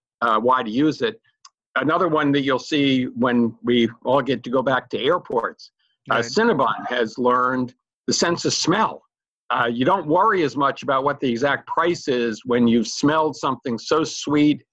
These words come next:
Speaker 1: and you're hungry, and there
Speaker 2: Yeah.
Speaker 1: it is.
Speaker 2: Yeah. Yeah, no, I think, I think that's an interesting one. And also, I think whilst you were speaking, uh, you very briefly mentioned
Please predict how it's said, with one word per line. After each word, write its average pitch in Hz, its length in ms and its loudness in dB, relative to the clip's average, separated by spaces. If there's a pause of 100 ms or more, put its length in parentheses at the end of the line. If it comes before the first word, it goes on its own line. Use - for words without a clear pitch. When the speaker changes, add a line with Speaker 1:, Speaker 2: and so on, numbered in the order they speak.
(320)
Speaker 1:
and 123 160 2
you're 113 160 2
hungry, 156 580 0 (380)
and 117 180 2
there 127 240 2
Speaker 2:
Yeah. 113 120 2
Speaker 1:
it - 100 -2
is. - 200 -20 (880)
Speaker 2:
Yeah. 120 240 -8 (580)
Yeah, 156 180 2
no, 151 160 2
I 151 140 4
think, 175 340 -2
I 143 80 0
think 165 200 -4
that's 139 180 -2
an 160 100 -6
interesting 143 440 -8
one. 117 340 -6 (100)
And 131 140 -4
also, 127 400 -4
I 135 160 0
think 135 260 -8
whilst 120 380 -4
you 131 80 -10
were 127 140 -8
speaking, 117 580 -6 (360)
uh, 123 280 2
you 139 120 -2
very 143 280 0
briefly 156 600 -8
mentioned 135 580 -6